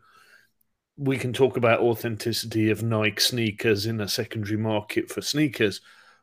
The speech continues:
but I think there's a very obvious way to establish whether those are fake or not. And then if they're made by Nike, you know what they are, you know the characteristics of them,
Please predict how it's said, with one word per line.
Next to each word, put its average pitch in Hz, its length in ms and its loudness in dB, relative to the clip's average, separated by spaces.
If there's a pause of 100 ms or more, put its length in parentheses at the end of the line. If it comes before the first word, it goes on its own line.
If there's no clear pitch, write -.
(100)
but 135 180 2
I 131 140 6
think - 540 -2 (380)
there's 127 220 4
a 113 280 4
very 117 480 2
obvious 107 560 0
way 107 260 2
to 104 320 -6 (100)
establish 107 640 0
whether 107 240 2
those 104 360 2
are 92 60 -4
fake 101 580 -2
or 107 220 0
not. 101 460 -2 (460)
And 113 220 0
then 104 360 0 (280)
if 135 200 -2
they're 117 140 2
made 110 320 0
by 107 200 -2
Nike, 104 680 -4 (400)
you 120 140 -4
know 113 180 2
what 107 280 4
they 104 180 4
are, 98 400 4 (180)
you 120 80 0
know 113 160 0
the 101 140 -2
characteristics 107 880 0
of 92 160 -2
them, 98 240 -6